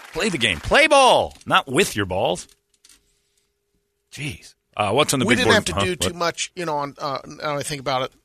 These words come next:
Speaker 2: The certain nights that they did have, you wore, I wore the same thing, but whether it was, uh,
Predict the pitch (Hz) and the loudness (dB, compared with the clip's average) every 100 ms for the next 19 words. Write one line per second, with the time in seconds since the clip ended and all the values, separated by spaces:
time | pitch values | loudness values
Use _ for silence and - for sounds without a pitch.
0 | _ _ 147 - 196 151 156 160 - 139 | _ _ -4 0 -2 0 2 2 0 -4
1 | 139 120 131 170 113 90 90 - - _ | -6 -4 0 0 -2 -6 -8 -12 -20 _
2 | _ _ _ _ _ _ _ _ 160 165 | _ _ _ _ _ _ _ _ -4 0
3 | 156 151 135 143 143 139 117 147 135 113 | 2 2 2 2 2 2 2 2 0 -2
4 | 160 151 131 127 131 139 135 131 117 135 | 0 2 0 -2 -2 0 0 0 -4 -2
5 | 127 123 113 | -2 -2 -2